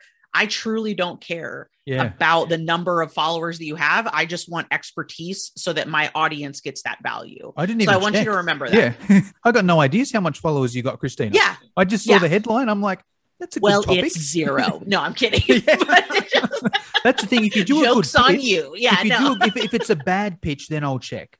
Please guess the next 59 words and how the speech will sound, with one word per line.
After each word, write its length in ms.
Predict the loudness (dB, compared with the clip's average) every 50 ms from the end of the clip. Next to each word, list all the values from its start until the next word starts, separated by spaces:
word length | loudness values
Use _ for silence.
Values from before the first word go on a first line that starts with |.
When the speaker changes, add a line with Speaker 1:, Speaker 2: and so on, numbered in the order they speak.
| _ -2
Speaker 2:
If 120 | -2 -2
it's 160 | -2 -4 -2
like, 180 | -2 0 0 0
Speaker 1:
<laughs> 20 |
Yeah. 80 | 0 0
Speaker 2:
"Oh, 580 | 0 0 0 0 -2 -2 -2 -2 -4 -6 -6 _ _ _ _
who 220 | -4 -2 0 0
is 120 | 0 -2 -2
this 160 | -6 -8 -8
person? 680 | -4 -4 -2 0 0 -2 -4 -4 -4 -4 -2 -2 -4 -6 -8 _ _ -14 -14 _ _ -4
Let 100 | -4 -2
me 60 | -2
check. 540 | -4 -6 -4 -2 -2 -2 -2 -4 -6 _ -14 -12
Speaker 1:
Yeah. 140 | -10 -10 -10 -10 _ -2
Speaker 2:
Oh, 320 | 0 0 0 0 0 -2
okay, 220 | -4 -2 -2 -4
they 80 | -2 -2
got 100 | -2 -4
a 40 | -4
big 120 | -4 -8 -6
following. 320 | -4 -4 -4 -4 -4 -6
Yeah, 320 | -4 -4 -2 -2 -2 -2
I'll 100 | -2 -4
get 120 | -4 -4 -4
'em 100 | -4 -4
on," 160 | -6 -6 -6
you 60 | -4
know? 220 | -4 -2 -2 -4 -4 _ _ _ _ _ -2
But 80 | 0 0
if 140 | 0 0 0
it's, 180 | -2 -2 -2
Speaker 1:
Yeah. 60 | -4 -4
Speaker 2:
if 120 | -6 -8
it's 140 | -12 -12 -12
like, 80 | -12 -8 -6
"Oh, 120 | -6 -4
that's 140 | -6 -4 -4
a 60 | -6
good 120 | -6 -6
topic. 300 | -8 -12 -14 -14 -14 -18 _ _ _ _ _
Oh, 160 | 0 2 2
this 160 | 2 2 -2 -6
person 220 | -6 -8 -8 -8
looks 160 | -10 -10 -8
like 80 | -6 -6
they 80 | -4
know 80 | -2 -2
what 60 | -4
they're 60 | -4
talking 240 | -4 -4 -4 -4 -4
about. 220 | -4 -4 -4 -4 -6 -6
Yeah, 280 | -2 -2 0 0 -2
I'm 140 | -2 -2 -2
in." 60 | -2
Speaker 1:
Yeah. 120 | -2 -2 -4 -8 _ _ _ _ _ _ _ _ _ _ _ _ _
Yeah, 160 | -8 -8 -8 -8 _ _ _ -10
a 40 | -10
hundred 420 | -8 -6 -6 -6 -4 -6 -8 -6 -6
percent. 380 | -10 -8 -2 -2 -2 -2 -2